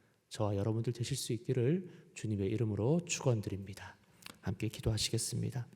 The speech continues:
아버지 하나님, 주님께서 우리 가운데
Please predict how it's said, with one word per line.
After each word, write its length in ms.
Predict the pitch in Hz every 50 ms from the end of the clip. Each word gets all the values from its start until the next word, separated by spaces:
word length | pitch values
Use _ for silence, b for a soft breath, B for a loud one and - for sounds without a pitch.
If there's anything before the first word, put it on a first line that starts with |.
| - - _ _ _ - _ _ _ _ _ _ _ _ _ _ _ - B B B B B B B B B B B B B B B
아버지 360 | - 139 131 123 135 135 -
하나님, 760 | 139 131 147 147 143 143 139 135 143 143 139 131 123 135 - - - - - - - - - - - _ _ _ - _ _ _ _ _ _ _ _ _
주님께서 520 | - - 151 147 143 143 - 135 131 - 131
우리 220 | 123 123 123 127
가운데 640 | 127 127 117 117 113 113 113 113 - 117 120 120 113